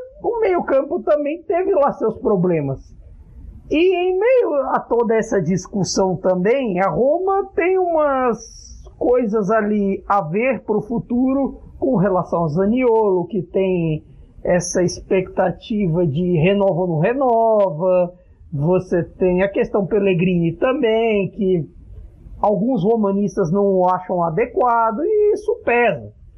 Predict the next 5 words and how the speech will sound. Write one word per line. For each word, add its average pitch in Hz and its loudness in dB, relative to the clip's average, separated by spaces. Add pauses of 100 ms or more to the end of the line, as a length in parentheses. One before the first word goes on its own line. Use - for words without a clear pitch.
(160)
Isso 311 -2
pesa 170 0
no 190 2
campeonato, 233 0
que 175 0